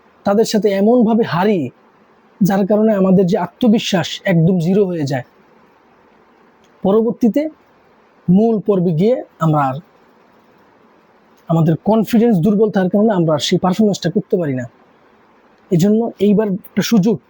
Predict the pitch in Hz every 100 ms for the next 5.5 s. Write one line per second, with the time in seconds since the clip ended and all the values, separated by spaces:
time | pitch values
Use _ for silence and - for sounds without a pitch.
0 | _ _ _ _ _ - 196 214 226 190
1 | 202 185 196 214 220 175 147 - 180 156
2 | _ _ _ _ _ _ _ _ - 208
3 | 254 254 - 202 190 208 226 180 175 151
4 | 196 220 208 - 294 - _ - 190 160
5 | 160 - 185 196